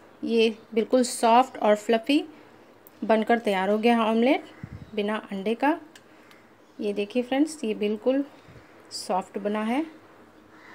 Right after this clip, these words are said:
और इसे देखकर कोई भी नहीं बता पाएगा कि ये अंडे से नहीं बना है।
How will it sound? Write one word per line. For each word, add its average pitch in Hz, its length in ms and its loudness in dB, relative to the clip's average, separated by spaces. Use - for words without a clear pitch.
और 190 480 -8
इसे 233 200 -2
देखकर 208 380 -2
कोई 220 300 2
भी 240 140 2
नहीं 208 300 0
बता 208 260 -6
पाएगा 196 380 -4
कि 240 160 -8
ये 285 200 -4
अंडे 196 280 -4
से 202 140 -8
नहीं 185 240 -6
बना 180 220 -6
है। 185 240 -10